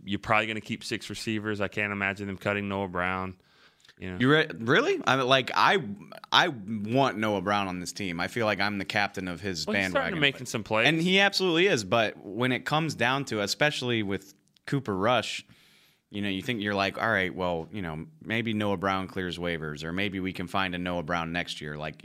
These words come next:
Speaker 2: I mean, you're gonna lean toward the quarterback over the receiver in those situations. And I feel like every year I fall in love with a guy and convince myself, like, "Oh, they'll, they'll find a spot for him," and then they never do. And that's kinda how I feel about Noah Brown right now, which I,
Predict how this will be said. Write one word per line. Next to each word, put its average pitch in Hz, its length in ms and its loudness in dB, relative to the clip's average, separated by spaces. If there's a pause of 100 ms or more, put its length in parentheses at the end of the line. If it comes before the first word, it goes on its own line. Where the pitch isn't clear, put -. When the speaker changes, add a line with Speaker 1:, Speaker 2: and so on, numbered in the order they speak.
Speaker 2:
I 78 60 -2
mean, 90 180 -4
you're 90 100 -6
gonna 104 260 -4
lean 95 220 -2
toward 87 280 -8
the 78 40 -12
quarterback 80 600 -4
over 78 160 -10
the 71 80 -10
receiver 76 440 -8
in 76 80 -10
those 76 140 -10
situations. 78 720 -8
And 80 160 -10 (680)
I 107 100 2
feel 127 180 0
like 101 140 2
every 120 340 0
year 110 220 2
I 92 120 2
fall 98 320 2
in 90 100 -2
love 87 160 -2
with 85 140 -6
a 80 40 -6
guy 80 340 -2
and 76 280 -8
convince 85 400 -6
myself, 80 480 -6
like, 78 180 -4
"Oh, 80 220 -6
they'll, 90 240 -4 (220)
they'll 90 140 -6
find 76 280 -8
a - 40 -16
spot - 300 -6
for 78 180 -12
him," 78 200 -12
and 78 100 -10
then 78 140 -10
they 76 100 -12
never 78 280 -10
do. 73 320 -16
And 85 100 -12
that's 87 160 -6
kinda 82 220 -6
how 82 120 -6
I 76 80 -6
feel 78 220 -10
about 73 240 -10
Noah 76 180 -10
Brown 73 280 -10
right - 160 -14
now, 85 160 -12
which 92 240 -4 (100)
I, 50 60 -6